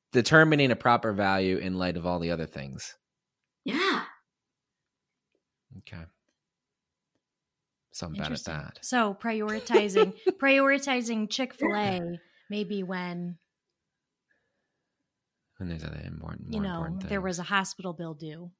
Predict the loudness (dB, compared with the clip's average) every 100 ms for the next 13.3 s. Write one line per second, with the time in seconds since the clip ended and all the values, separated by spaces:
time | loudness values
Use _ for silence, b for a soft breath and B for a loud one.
0 | _ _ 0 2 6 6 6 0 2 2
1 | 2 -4 -6 -8 -4 -2 0 -2 -4 -4
2 | -6 -8 _ -14 -10 -8 -10 -14 _ _
3 | _ _ 4 6 8 6 6 4 6 2
4 | 4 4 4 -2 -14 -10 -10 -6 2 4
5 | 4 4 4 2 2 -2 -4 -2 -2 -2
6 | 0 0 0 -2 -2 0 -2 -2 -4 -4
7 | -2 0 0 0 -4 -10 -4 -6 -4 -6
8 | -6 -8 -14 _ _ _ _ _ -18 -6
9 | 0 0 0 -2 -2 -2 -4 -6 -4 -2
10 | -2 0 2 2 2 -2 -12 -16 -6 -2
11 | -2 -2 0 0 0 -4 -8 -6 -2 0
12 | 0 -2 -6 -6 -6 -6 -6 -8 -6 2
13 | 4 4 0